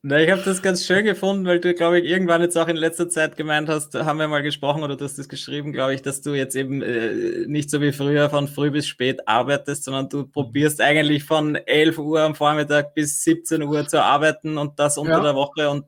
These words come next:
Speaker 1: sonst ist einfach nicht Arbeiten
Speaker 2: Mhm.
Speaker 1: angesagt.
Speaker 2: Mhm.
Speaker 1: Und ich glaub, das kann, ist sehr wichtig, grad für solche, für selbstständige Leute. Wir haben keine, wir haben keine Zeit, wir, also wir haben keine fix vorgegebenen Zeiten und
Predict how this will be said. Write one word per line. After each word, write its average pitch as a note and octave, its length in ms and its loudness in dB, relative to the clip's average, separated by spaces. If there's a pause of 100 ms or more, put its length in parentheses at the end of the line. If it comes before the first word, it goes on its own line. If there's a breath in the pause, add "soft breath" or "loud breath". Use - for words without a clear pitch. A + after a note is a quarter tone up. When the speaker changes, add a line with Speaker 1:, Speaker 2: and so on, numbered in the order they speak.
(100)
Speaker 1:
sonst C#3+ 400 -4
ist - 240 -6
einfach C3+ 440 -4
nicht C#3+ 440 -8
Arbeiten B2+ 440 0
Speaker 2:
Mhm. C3 60 -6
Speaker 1:
angesagt. C#3 580 -4
Speaker 2:
Mhm. C3 120 -12 (340 loud breath)
Speaker 1:
Und C3 180 -8
ich C#3+ 120 0
glaub, D3 200 0
das D3+ 260 0
kann, D3 320 0
ist - 300 -4
sehr C#3+ 180 4
wichtig, D3+ 360 -2
grad D3 160 2
für D#3 120 -6
solche, D3+ 380 -2
für C#3 200 -6
selbstständige D3 680 -2
Leute. C3+ 440 0
Wir C#3 180 0
haben D3+ 180 0
keine, C#3 440 0
wir C3+ 120 -4
haben C#3+ 100 -6
keine C#3+ 280 -4
Zeit, C3 440 0
wir, C#3 220 -2
also B2+ 340 -8
wir A#2 240 -6
haben C3+ 120 -6
keine C#3+ 240 -4
fix - 260 -14
vorgegebenen C#3+ 720 -2
Zeiten B2+ 480 0
und C3+ 160 -10